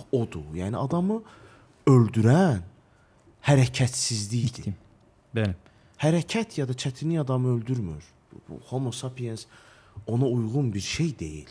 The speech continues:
Speaker 2: Hə, ona görə biz idmana gedirik də. Əvvəllər məsələn ağrı daşıyırdıq, çəkic vururduq, falan eləyirdik.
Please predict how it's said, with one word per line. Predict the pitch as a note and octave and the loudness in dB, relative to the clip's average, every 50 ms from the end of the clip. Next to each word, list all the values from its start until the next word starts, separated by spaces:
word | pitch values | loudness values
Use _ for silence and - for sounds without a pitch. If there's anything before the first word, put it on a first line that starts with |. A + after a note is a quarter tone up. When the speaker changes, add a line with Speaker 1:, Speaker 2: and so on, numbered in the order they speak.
| - - | -14 -6
Speaker 2:
Hə, | - A#2 A2+ G#2+ | -4 -2 -2 0
ona | - - D#3 F#3 | 2 2 4 4
görə | F3 E3+ C#3 A2+ | 6 4 4 4
biz | A2+ A#2 | 2 0
idmana | C3+ B2 G#2+ A2+ A2 G#2 G#2 | 0 2 4 4 6 6 6
gedirik | G2 G2+ F2 F#2 F#2+ F2+ | 4 2 0 0 -4 -4
də. | - - D3+ D#3+ D3 | -2 0 0 2 2
Əvvəllər | B2+ C#3 C3+ C#3+ D3 C3+ | 2 2 2 2 2 2
məsələn | B2 - B2+ C3+ | 2 0 0 2
ağrı | C3+ B2+ A#2 A2 A#2 A#2+ A2 | 4 2 4 4 2 2 2
daşıyırdıq, | A#2+ A2 - - - A2 G2+ G2+ A2 A2 G2+ | 0 -2 -2 -4 -6 -6 -6 -6 -6 -6 -6
çəkic | - - A2 - - A#2+ G#2 G2+ | -6 -8 -10 -8 -8 -10 -8 -8
vururduq, | G#2 G#2 G#2 G#2 G2+ G2+ G#2+ G#2+ G#2 | -8 -6 -6 -8 -6 -4 -4 -4 -6
falan | G#2 - A2+ A2+ A2 G#2+ | -6 -8 -6 -6 -4 -4
eləyirdik. | G2 G2 G2 G2 F#2+ F#2 F#2 F#2 F#2+ G2+ A#2 C#3+ F3 | -4 -6 -6 -6 -6 -6 -6 -6 -6 -6 -6 -6 -8